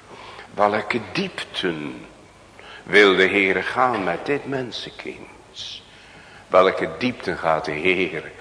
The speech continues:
met zijn kinderen om ze die weg te leren? Onbegrijpelijke wegen.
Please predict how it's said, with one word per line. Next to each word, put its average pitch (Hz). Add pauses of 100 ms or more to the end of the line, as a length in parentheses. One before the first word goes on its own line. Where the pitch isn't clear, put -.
(200)
met 76
zijn - (140)
kinderen 80 (580)
om 87
ze 98
die 139
weg 127
te 95
leren? - (760)
Onbegrijpelijke 101
wegen. 62